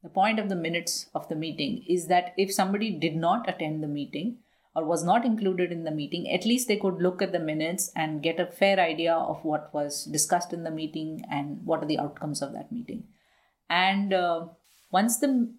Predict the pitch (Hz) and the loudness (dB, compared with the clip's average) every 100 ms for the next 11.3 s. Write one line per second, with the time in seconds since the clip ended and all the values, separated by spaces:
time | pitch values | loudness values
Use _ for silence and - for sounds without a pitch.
0 | - 190 190 196 - - 196 170 180 170 | -2 0 2 0 -2 0 2 4 2 4
1 | 151 147 180 185 190 233 330 - _ _ | 2 0 -2 -2 0 0 0 -4 _ _
2 | - 170 202 190 180 165 175 151 147 151 | -2 2 4 2 0 -2 0 0 2 0
3 | 151 - - 165 170 156 143 143 143 - | 0 -8 -6 -2 -2 0 -2 -2 -4 -4
4 | - - - - - _ - - 170 175 | -6 -6 -6 -8 -12 _ -2 0 4 2
5 | 170 - - - 160 - - - 175 180 | 2 -4 -8 -6 -4 -2 0 6 6 6
6 | 180 165 156 175 180 - _ 160 160 160 | 4 4 4 0 -6 -8 _ -6 -2 0
7 | 170 160 165 160 - 156 202 - - _ | 2 0 0 0 2 2 0 -2 -12 _
8 | _ - 175 160 160 139 185 196 - 170 | _ -6 -2 0 0 2 2 2 0 -2
9 | 160 156 147 143 147 147 147 - 156 165 | -2 -2 -2 0 0 -2 -6 -12 -4 -2
10 | 165 151 143 147 147 170 156 147 139 147 | 0 -2 -4 -4 -6 -6 -6 -8 -6 -6
11 | 143 - 123 | -6 -8 -12